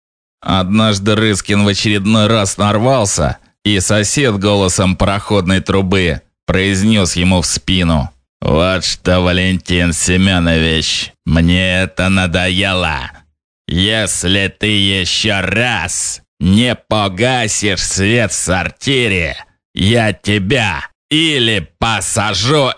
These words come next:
или расстреляю к ядрёней матери». «Что вы говорите? Свет? Да, да, я сейчас, бога ради, извините».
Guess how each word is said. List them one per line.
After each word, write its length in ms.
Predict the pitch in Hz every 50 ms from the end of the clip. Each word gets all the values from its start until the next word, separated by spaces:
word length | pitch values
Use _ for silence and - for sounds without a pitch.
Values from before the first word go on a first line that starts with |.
| _ -
или 320 | 131 131 131 123 117 113 113
расстреляю 1700 | 113 101 101 117 123 113 98 92 - - - - - - - 117 117 110 104 98 90 90 95 98 110 117 98 92 95 92 87 87 80 76
к 100 | - -
ядрёней 1080 | - 87 95 95 92 78 73 90 85 82 85 85 98 98 98 92 87 87 87 92 92
матери». 800 | 87 87 92 98 101 98 - 98 92 92 85 78 73 67 - - _ _ _ _ _ _ _ _ _ _ _ _ _ _ _
«Что 460 | - - - - - 285 320 330 330 302
вы 540 | 285 311 349 320 330 330 320 311 262 262 _ _ _ -
говорите? 880 | - 311 294 269 277 277 277 285 294 320 320 _ - - 381 381 370 349 - _ _ _ _ -
Свет? 1080 | - - - - - - - 285 339 359 370 330 285 220 165 - _ - - - - - _ _ _ _ _ _ _ _ _ -
Да, 480 | 160 160 269 302 302 285 262 262 233 226 _ _ _ _ _ -
да, 240 | 392 392 370 339 339
я 360 | 339 320 349 349 320 311 311
сейчас, 1000 | 302 - - 330 320 311 - - 339 330 320 285 269 262 262 - - - - -
бога 600 | 262 269 320 339 - 453 480 403 370 330 294 285
ради, 300 | 262 254 247 240 214 240
извините». 540 | 233 214 233 240 214 226 226 208 208 185 -